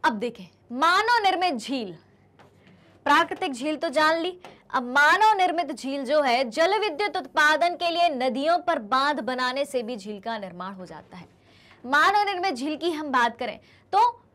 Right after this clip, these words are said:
मानव निर्मित झील का निर्माण कैसे होता है? जब नदियों पर बांध बनाया जाता है,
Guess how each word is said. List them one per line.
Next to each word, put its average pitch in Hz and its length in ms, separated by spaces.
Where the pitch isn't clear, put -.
मानव 381 400
निर्मित 415 320
झील 277 240
का 392 180
निर्माण 370 400
कैसे 359 320
होता 370 340
है? 285 280
जब 262 220
नदियों 285 500
पर 359 220
बांध 277 440
बनाया 302 460
जाता 294 360
है, 262 200